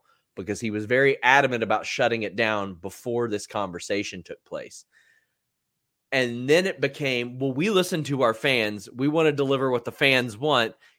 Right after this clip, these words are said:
even if it's not something that necessarily reflects what we had planned." That's what happened with Punk. They didn't want him, didn't plan for him, then they looked at it and they said, "You know what? The fans want this an awful lot. Let's make it happen." And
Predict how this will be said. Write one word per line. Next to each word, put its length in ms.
even 240
if 100
it's 140
not 240
something 260
that 60
necessarily 640
reflects 600
what 240
we 140
had 260
planned." 540
That's 180
what 100
happened 320
with 140
Punk. 260
They 220
didn't 420
want 420
him, 360
didn't 300
plan 360
for 280
him, 220
then 340
they 140
looked 280
at 160
it 100
and 100
they 100
said, 220
"You 100
know 100
what? 260
The 60
fans 340
want 200
this 200
an 60
awful 260
lot. 240
Let's 200
make 180
it 80
happen." 460
And 400